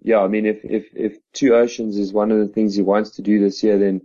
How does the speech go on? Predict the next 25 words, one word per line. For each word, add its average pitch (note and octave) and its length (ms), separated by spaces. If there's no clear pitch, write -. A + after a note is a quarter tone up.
I G#2 60
suppose A#2 360
he's A2 140
got A2 160
to A2+ 100
try A2+ 220
and A2 80
get G#2+ 100
himself G#2+ 380
ready G#2 180
for G2 140
Kango, A2 420
but F#2+ 100
he G2+ 120
can G#2 260
do A2+ 220
that G#2 400
by G2+ 300
doing G#2+ 240
cross A2 240
training G#2 540
such - 280
as F#2+ 400
cycling, G2 680
um, F#2 360